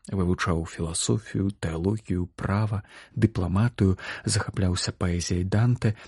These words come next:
і нават сам пісаў вершы на лацінскай мове. Аднойчы, ўжо будучы пантыфікам, ён меў візію, у якой д'ябал спрабаваў знішчыць касцёл. Тады папа сам напісаў малітву да святога Міхала Арханёла,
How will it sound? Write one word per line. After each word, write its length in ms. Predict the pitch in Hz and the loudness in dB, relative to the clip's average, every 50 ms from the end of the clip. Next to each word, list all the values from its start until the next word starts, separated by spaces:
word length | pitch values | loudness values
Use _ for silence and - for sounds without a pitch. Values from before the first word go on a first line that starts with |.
| - - _ - | -20 -4 _ 6
і 80 | 117 | 6
нават 320 | 104 123 165 180 156 - - | 8 8 6 4 2 0 -2
сам 320 | - - 127 143 156 151 | 0 0 2 2 2 2
пісаў 400 | - 123 - - - 123 123 117 | 0 0 -2 0 0 2 2 4
вершы 480 | 101 101 107 101 110 - - - - 104 | 4 6 6 6 4 2 2 2 2 4
на 220 | 95 95 92 98 | 4 4 2 2
лацінскай 640 | 98 98 98 - - 92 90 90 - - - 87 85 | 2 0 0 0 -2 -2 -2 -2 -4 -4 -4 -2 -2
мове. 400 | 90 90 85 82 78 80 82 - - _ _ _ _ _ _ _ _ _ _ | 0 0 -2 -2 -4 -8 -12 -16 -18 _ _ _ _ _ _ _ _ _ _
Аднойчы, 560 | - 101 98 107 113 113 107 107 - - 95 87 | -6 0 6 6 8 8 6 4 2 0 0 0
ўжо 160 | - 85 82 | 0 0 2
будучы 400 | - 98 80 - - - - - | 2 2 2 2 0 -2 -2 0
пантыфікам, 640 | - 92 87 - 123 117 - 98 - - 95 92 - - - - - - _ _ _ _ | 2 0 2 2 2 2 2 2 2 2 2 0 0 -4 -12 -20 -20 -20 _ _ _ _
ён 160 | - 107 107 | 4 6 8
меў 240 | 104 101 101 98 98 | 8 8 8 6 6
візію, 640 | 95 92 101 117 120 104 - - - 82 82 - - | 4 4 4 4 4 4 2 0 -2 -4 -4 -4 -4
у 160 | - - 92 | -4 -2 -2
якой 320 | 85 78 - - 87 82 82 | -2 -2 -2 -4 -4 -2 -2
д'ябал 480 | 98 95 98 101 107 - - 85 85 | 0 0 0 0 0 -2 -4 -4 -6
спрабаваў 640 | - - - - - - 90 90 87 101 104 104 95 | -6 -8 -8 -8 -6 -2 -2 0 2 2 2 2 2
знішчыць 560 | 90 - 95 90 92 - - - - 92 - | 0 0 0 0 0 -2 -4 -4 -4 -4 -4
касцёл. 560 | - - 104 - - - - 82 76 76 - - _ _ _ - - - - - _ _ _ | -4 -4 -4 -4 -4 -6 -8 -8 -10 -10 -14 -18 _ _ _ -20 -20 -20 -20 -20 _ _ _
Тады 240 | - 107 107 143 165 | 2 4 6 6 6
папа 460 | - - 127 104 98 - - 120 117 | 6 6 4 4 4 4 4 2 2
сам 480 | 110 - - - 117 107 104 95 92 92 | 2 0 0 0 2 4 4 4 2 2
напісаў 480 | 87 - 98 - - - 82 82 85 | 0 -2 -4 -6 -4 -4 -2 -2 -2
малітву 560 | 85 87 87 90 101 117 123 - - - 92 | -2 -2 0 2 2 0 0 -2 -2 -2 0
да 240 | 90 101 98 95 95 | 2 2 2 2 2
святога 560 | 95 - - 95 90 - - 92 90 - 90 | 0 0 0 -2 -2 0 0 0 0 0 -2
Міхала 400 | - 90 87 - - 87 82 82 | -2 -4 -4 -2 -2 -2 -2 -2
Арханёла, 560 | 85 - - - 98 98 110 127 143 139 139 | -6 -6 -4 0 2 6 6 6 8 6 4